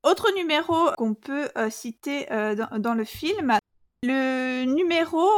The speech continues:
de présentation de Miss Turnstile, donc un numéro qui s'intitule Miss Turnstile Ballet. Euh, c'est au moment, en fait, où Gabi découvre le portrait de Miss Metro, donc sur une affiche,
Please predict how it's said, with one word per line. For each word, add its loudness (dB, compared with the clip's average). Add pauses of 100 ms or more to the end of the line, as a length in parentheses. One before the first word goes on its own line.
(140)
de 0
présentation 0
de -2
Miss 0
Turnstile, 4
donc -4
un 0
numéro 0
qui -8
s'intitule -2
Miss 0
Turnstile 2
Ballet. 2 (420)
Euh, 8
c'est 2
au 6
moment, 6
en 4
fait, 2
où -6
Gabi 4
découvre 0
le 0
portrait 0
de -4
Miss -2
Metro, -2
donc 0
sur -4
une 2
affiche, -4